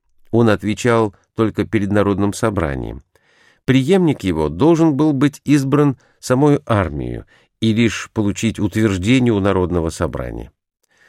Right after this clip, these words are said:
Так как войны с соседними народцами у Карфагена не прекращались,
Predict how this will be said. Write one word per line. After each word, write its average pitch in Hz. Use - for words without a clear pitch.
Так 131
как 120
войны 110
с -
соседними 110
народцами 107
у 110
Карфагена 101
не 98
прекращались, 101